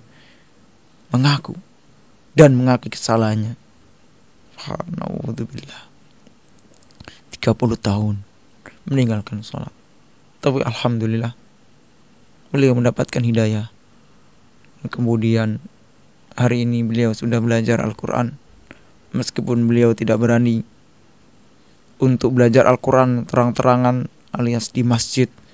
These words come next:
namun beliau alhamdulillah, karena masih malu belajar Al-Quran, kemudian beliau mengundang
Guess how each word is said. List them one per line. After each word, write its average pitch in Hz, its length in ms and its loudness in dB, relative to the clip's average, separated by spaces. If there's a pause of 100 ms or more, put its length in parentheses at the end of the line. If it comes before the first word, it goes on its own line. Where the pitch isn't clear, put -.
(640)
namun 120 400 -4 (400)
beliau 113 320 0
alhamdulillah, 117 720 -2 (500)
karena 113 300 -2
masih 110 260 -6
malu 120 400 2 (920)
belajar 120 420 0
Al-Quran, 127 560 -4
kemudian 117 480 0
beliau 113 220 0
mengundang 117 640 0